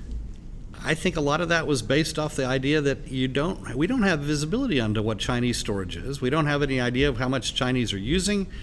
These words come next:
or storage other than what's self, kind of self-reported that's never been very accurate. Whereas they send it to the United States and it goes into our storage facilities, then there's an accurate number that pops up, and, uh, and then you have that. Then we have a lot of people that are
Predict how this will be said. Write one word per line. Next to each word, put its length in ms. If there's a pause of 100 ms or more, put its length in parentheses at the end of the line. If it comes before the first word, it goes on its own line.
(280)
or 140
storage 440
other 220
than 160
what's 160
self, 380
kind 160
of 80
self-reported 800
that's 220
never 200
been 200
very 240
accurate. 340 (560)
Whereas 360
they 100
send 220
it 60
to 60
the 100
United 220
States 340
and 100
it 40
goes 280
into 140
our 80
storage 320
facilities, 520
then 120
there's 180
an 180
accurate 380
number 220
that 160
pops 320
up, 160 (560)
and, 240
uh, 180 (460)
and 120
then 120
you 80
have 240
that. 200 (380)
Then 160
we 120
have 100
a 40
lot 200
of 80
people 280
that 140
are 160